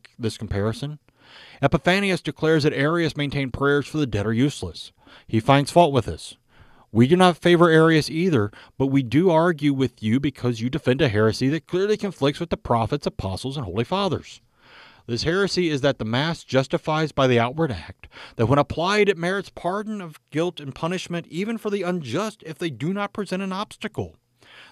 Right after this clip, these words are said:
They object to these deadly errors, which divert people from the glory of Christ's passion and entirely overthrow the doctrine about the righteousness of faith.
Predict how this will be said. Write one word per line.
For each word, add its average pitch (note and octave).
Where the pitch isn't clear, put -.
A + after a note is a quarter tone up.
They C3+
object D3
to F#3
these D#3
deadly C3+
errors, F2+
which -
divert C3
people D#3+
from C#3
the A2+
glory C#3+
of B2
Christ's A#2
passion C#3
and B2
entirely F#3+
overthrow E3+
the D3+
doctrine D#3+
about B2+
the A2+
righteousness C#3+
of G2+
faith. G#2